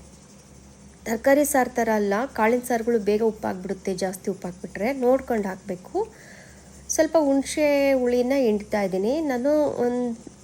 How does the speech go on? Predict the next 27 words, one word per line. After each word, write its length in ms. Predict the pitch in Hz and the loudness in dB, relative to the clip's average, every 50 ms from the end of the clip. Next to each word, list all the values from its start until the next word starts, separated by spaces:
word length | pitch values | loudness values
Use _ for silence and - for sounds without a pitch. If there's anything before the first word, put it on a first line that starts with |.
| - - | -2 0
ಉಳಿದಿದ್ದೆಲ್ಲ 480 | 262 277 247 247 277 220 208 247 247 247 | 2 2 2 2 2 4 4 4 4 4
ಫ್ರಿಜ್ಜಲ್ಲಿ 400 | 247 - 247 214 196 240 240 240 | 2 0 -4 0 2 2 2 2
ಇಟ್ಟಿರ್ತೀನಿ, 420 | 233 226 240 233 208 - 233 269 277 | 0 -2 -4 -4 -4 -2 -2 -2 0
ಅದನ್ನೇ 400 | 240 214 196 220 220 233 233 226 | -2 0 0 0 0 0 0 -2
ಕಿವುಚ್ಬಿಟ್ಟು 560 | 226 - 233 220 220 - 214 233 233 - 330 | -2 -4 -4 -4 -4 -4 -6 -6 -6 -6 -8
ಹಾಕ್ತಾ 440 | 285 - 196 196 - - - 208 202 | -6 -6 -8 -8 -10 -8 -6 -6 -6
ಇದ್ದೀನಿ. 460 | 180 190 190 196 220 262 349 392 302 | -4 -4 -4 -2 -2 -2 -2 -2 -2
ಯಾಕಂದರೆ 420 | 226 220 - 247 247 247 240 226 | -2 -2 -2 -2 -2 0 0 2
ಎರಡು 200 | 208 208 247 240 | 2 0 0 0
ಟೊಮೆಟೊ 340 | - 262 254 254 247 247 247 | 0 0 0 0 0 0 -2
ಹಾಕಿರೋದ್ರಿಂದ 680 | 233 226 220 220 - 220 220 208 220 214 208 202 196 214 262 359 - - - - - - - - - - | -2 -2 -4 -4 -4 -6 -4 -4 -4 -4 -4 -4 -4 -6 -8 -8 -10 -14 -20 -20 -20 -20 -20 -20 -18 -18
ಸ್ವಲ್ಪ 420 | - - 247 240 262 294 294 392 | -6 -2 0 0 0 0 0 0
ಹುಣಸೆ 320 | 359 302 277 254 226 - 247 | 2 2 2 0 0 -2 -2
ಹುಳಿ 260 | 220 214 214 262 359 | -2 0 -2 -2 -4
ಸಾಕು. 640 | - - - 214 185 185 185 - - 214 294 427 440 - - - - - - - | -4 -6 -8 -8 -10 -10 -10 -8 -6 -4 -4 -4 -6 -10 -18 -20 -20 -20 -12 -10
ಇದು 160 | - 233 262 269 | -6 -4 -4 -4
ತುಂಬಾ 280 | 262 254 233 233 233 226 226 226 214 | -2 -4 -4 -4 -2 -2 -2 -2 -2
ಹುಳಿ 240 | 202 202 214 220 214 | -2 -2 -2 -2 -2
ಇದೆ. 240 | 196 - 185 180 196 247 359 370 - - - - - - - - - - - - - - - - - - - - - - - - - - - - - - - - - - - - - | -4 -4 -4 -4 -4 -4 -6 -6 -10 -18 -20 -20 -20 -20 -20 -20 -20 -20 -20 -20 -20 -20 -20 -20 -20 -20 -20 -20 -20 -20 -20 -20 -20 -20 -20 -20 -20 -20 -20 -20 -20 -20 -16 -4 0
ನೋಡಿ, 220 | 240 247 247 277 | 0 0 2 0
ಈ 160 | 262 226 214 | -2 -2 -4
ಥರ 220 | 208 - - 208 208 202 | -6 -4 -4 -2 -2 0
ಆಗಿದೆ. 560 | 196 190 185 185 202 185 190 196 190 196 202 | -2 -2 -4 -4 -6 -4 -4 -4 -4 -4 -6
ಸಾರು 360 | - - 208 190 202 208 214 | -4 -4 -4 -2 -2 -4 -4
ಕುದೀತಾ 340 | 214 - 214 214 208 - 208 | -4 -4 -4 -4 -4 -6 -6
ಕುದೀತಾ 360 | 202 - 196 185 180 233 254 | -6 -6 -8 -8 -6 -6 -4
ಎಷ್ಟು 520 | 254 208 185 - - - - - - 247 | -4 -4 -4 -6 -6 -8 -12 -8 -6 -6